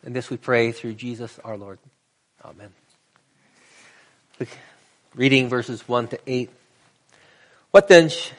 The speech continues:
shall we say was gained by Abraham, our forefather, according to the flesh? For if Abraham was justified by works, he has something to boast about, but not before God. For what does the scripture say?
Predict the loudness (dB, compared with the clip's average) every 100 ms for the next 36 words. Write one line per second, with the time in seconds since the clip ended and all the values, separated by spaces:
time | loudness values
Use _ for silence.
0 | -4 2 2 2 -4 -18 -4 6 6 6
1 | 2 2 2 6 6 6 4 2 2 4
2 | 2 4 2 4 6 6 4 0 0 -2
3 | -4 -12 -14 -4 -2 -2 -8 -20 _ _
4 | _ _ _ _ 2 6 6 10 10 8
5 | 6 4 4 6 8 8 6 6 4 4
6 | 0 -2 -2 -4 -6 -8 2 2 2 4
7 | 4 4 -4 _ _ 0 0 0 -6 -4
8 | -2 2 2 0 -6 _ _ _ _ _
9 | _ 6 6 6 -2 -4 -6 -6 -8 -8
10 | 2 4 4 -2